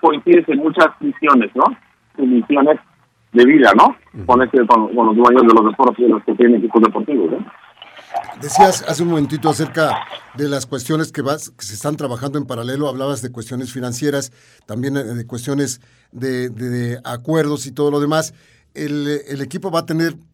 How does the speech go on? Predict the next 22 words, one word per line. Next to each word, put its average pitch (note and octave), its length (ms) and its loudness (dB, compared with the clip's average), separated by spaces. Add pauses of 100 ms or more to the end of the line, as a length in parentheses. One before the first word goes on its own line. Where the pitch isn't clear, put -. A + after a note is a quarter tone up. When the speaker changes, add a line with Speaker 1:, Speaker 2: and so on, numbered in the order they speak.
(460)
Speaker 3:
o A2+ 120 -16
tiene E3 380 0
un D3+ 120 -2
año C#3+ 380 -4 (340)
sin C3 520 -8
poder C#3 280 -4
recibir C3+ 320 -6
gente C3+ 460 -6 (360)
en C3 200 -10
la B2 260 -4
corregidora. C3 560 -6
Eso F3 300 -4
merma, E3 420 -2
por A2+ 140 -14
supuesto, C3+ 560 -10 (360)
la A#2+ 300 -8
parte C#3+ 640 -4
económica, C3 640 -8
sin A#2 180 -10
duda C#3 180 -4
alguna. C#3 380 -4 (420)
También C#3+ 640 -4